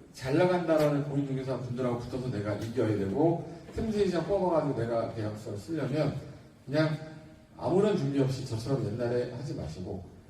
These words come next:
그래도 지금은 어떤 교육이라고 있잖아요. 저 할 때는 교육도 없었고요. 제-, 그래서 제가 협회에 강의 시작했던 게 이천사, 사년도에 동네에서 막 강의하면서 느꼈던 게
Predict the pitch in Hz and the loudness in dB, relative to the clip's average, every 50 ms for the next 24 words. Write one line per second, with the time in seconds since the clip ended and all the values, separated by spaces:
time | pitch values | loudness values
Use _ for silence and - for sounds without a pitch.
0 | - - - - - - - 156 165 190 190 180 175 - - 151 143 147 147 147 | -20 -20 -20 -20 -6 0 4 6 8 8 8 6 6 4 2 -2 -2 -2 0 0
1 | 139 139 123 113 - 143 135 - - - 156 170 180 170 143 - - - - - | 0 0 -2 -2 -2 -2 -2 -2 2 6 8 8 8 8 6 2 0 -4 -6 -8
2 | - - - - - - - - - - - - - - - - 156 170 180 185 | -10 -12 -12 -14 -14 -16 -18 -20 -20 -20 -20 -18 -16 -8 0 4 8 10 10 10
3 | 196 - 180 175 170 151 139 - 156 180 - - - 147 - - - - - - | 8 6 4 2 2 2 2 6 6 6 6 6 2 0 0 -2 -6 -6 -2 -2
4 | 160 147 - - - - - - - - - 190 185 - - - - - 190 226 | 0 0 -2 -2 -6 -10 -14 -18 -18 -6 0 2 2 2 0 -2 2 4 4 6
5 | 226 - 180 156 156 151 147 - - - - 190 165 139 127 123 123 127 123 - | 6 4 2 2 2 2 2 0 0 2 2 2 2 2 0 -2 -4 -4 -4 -2
6 | 151 151 156 - - 143 135 131 156 143 120 - - - - - - - - - | -2 0 0 -2 -2 -2 -2 0 0 0 0 -2 -4 -8 -12 -14 -16 -16 -18 -18
7 | - - - 190 180 - 220 202 - - - - 135 139 170 175 165 156 156 151 | -10 -2 0 0 2 2 2 0 0 0 0 0 2 2 2 2 2 2 2 2
8 | 143 - 143 151 156 147 143 143 135 131 - - 123 120 - - 117 123 131 139 | 0 0 -2 -2 -2 -2 -2 0 -2 -2 -2 -4 -6 -6 -6 -6 -6 -6 -2 0
9 | 180 185 - - 180 156 135 135 135 113 - - - - - - - 113 - - | 0 0 0 0 -2 -2 -2 -2 -2 -2 -4 -4 -6 -8 -8 -8 -6 -8 -6 -6
10 | - - | -6 -8